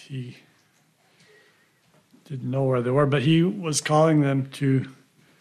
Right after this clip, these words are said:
this question where they were, to see themselves where they were,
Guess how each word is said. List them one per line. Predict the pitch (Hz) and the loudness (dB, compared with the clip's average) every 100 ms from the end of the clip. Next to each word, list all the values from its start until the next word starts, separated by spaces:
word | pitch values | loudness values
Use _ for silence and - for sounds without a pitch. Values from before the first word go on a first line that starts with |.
| _ _ _ _ _ _ _ _ _ _ _ _ _ _ _ _ _ - | _ _ _ _ _ _ _ _ _ _ _ _ _ _ _ _ _ -12
this | 131 - - - | -8 -8 -8 -8
question | 147 143 - 151 127 127 - | -4 -4 -4 -4 -2 -2 -4
where | 135 139 143 | -2 0 2
they | 135 | 2
were, | 135 151 147 - - - - _ _ - _ _ - | 2 4 4 2 -4 -16 -20 _ _ -20 _ _ -8
to | 139 | -4
see | - 175 | 0 4
themselves | 175 151 127 160 160 143 - 151 | 4 2 0 4 4 4 -2 -6
where | 131 | -6
they | 127 | -8
were, | 123 113 | -10 -14